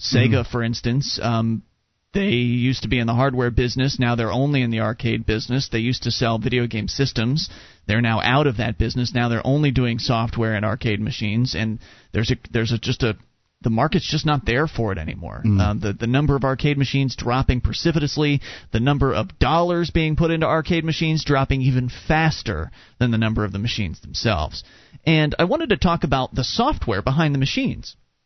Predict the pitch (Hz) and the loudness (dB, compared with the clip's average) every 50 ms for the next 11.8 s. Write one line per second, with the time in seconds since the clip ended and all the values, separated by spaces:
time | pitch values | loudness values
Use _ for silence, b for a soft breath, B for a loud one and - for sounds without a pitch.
0 | _ _ _ _ _ _ - - - - - 196 - - 175 147 147 139 113 120 | _ _ _ _ _ _ -4 -2 0 0 0 0 2 2 2 2 2 2 2 0
1 | 120 107 107 - 82 82 - - - - _ 135 139 180 233 262 247 208 214 185 | 0 -2 -2 -4 -6 -8 -10 -12 -16 -10 _ -2 0 0 0 0 0 2 2 2
2 | 185 - 175 160 156 147 - 131 117 120 120 113 113 113 - - 120 113 113 123 | 2 2 2 0 0 2 0 0 0 0 0 0 0 -2 -2 -2 -2 -2 -2 -2
3 | - - - 110 127 113 - - 147 156 - - 190 160 - - B B B B | -4 -6 -6 -6 -6 -6 -4 -2 -2 -2 0 2 0 0 0 -4 B B B B
4 | B 190 175 - 220 214 - 160 165 165 147 135 139 143 127 117 135 123 117 117 | B 0 2 2 2 2 2 0 0 0 2 2 0 0 0 0 -2 -2 0 0
5 | 117 123 113 110 107 - 123 120 - - 165 135 107 101 139 208 254 - 254 220 | 0 0 -2 -2 -2 -2 -2 0 0 2 2 2 2 2 0 0 0 0 0 0
6 | 214 214 220 165 139 156 147 147 - - 127 147 139 131 127 120 127 113 120 104 | 0 0 -2 0 0 0 0 0 -4 -4 -2 0 0 0 0 0 -2 -2 -2 -4
7 | 80 - - B B B - 175 - 214 185 - 190 180 151 156 151 123 - - | -4 -6 -10 B B B -2 0 0 2 0 0 0 2 2 2 2 0 0 0
8 | - 160 147 143 - - 127 107 92 92 107 B B B B B B 208 - - | 2 2 0 0 -2 -2 -4 -2 -2 -4 -6 B B B B B B 0 0 -2
9 | - - 143 - 175 - - 247 269 254 - 247 202 156 147 147 196 226 180 139 | -8 -12 -10 -8 -4 0 2 2 2 2 2 2 2 2 2 2 2 2 2 0
10 | - - 165 180 190 208 202 160 170 135 - - - - 175 208 262 277 214 131 | 0 0 0 2 2 2 2 0 0 -2 -4 -6 -4 -2 0 2 2 2 2 0
11 | 113 - - - 110 80 71 - - 76 67 67 - - - | 0 -2 -2 -2 -2 -2 -4 -4 -6 -6 -6 -6 -10 -12 -10